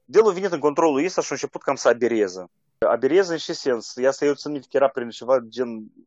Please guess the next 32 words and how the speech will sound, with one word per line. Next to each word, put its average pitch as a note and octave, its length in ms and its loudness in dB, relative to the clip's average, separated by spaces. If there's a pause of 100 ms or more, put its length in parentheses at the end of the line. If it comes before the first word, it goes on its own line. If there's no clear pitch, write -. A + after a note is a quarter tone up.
(140)
început - 320 -14
de B2 60 -10
primăvară A#2+ 560 -2
și - 200 -8
el D3 60 -2
îmi C#3 100 -8
spune C#3+ 300 -8
că C3 140 -16
deși A2+ 380 -12
în C#3 80 -6
fabrică, E3 680 -2 (600)
e, B2 100 -6 (120)
miros D3+ 420 -2
așa C#3+ 200 -2
e C#3 60 -2
de A#2+ 120 -12
puternic C3 560 -4
de A#2+ 80 -2
lână. A2+ 540 -2 (880)
Și - 220 -8
a - 20 0
început F#3 380 -4
el F#3 80 2
să - 140 -6
dea D#3+ 240 2
așa, D3+ 180 2
nu D3+ 80 -2
știu, C3+ 160 -10
diferite C3+ 360 -10
indicații. C3+ 360 -2
El F3+ 100 2
era, F#3 140 4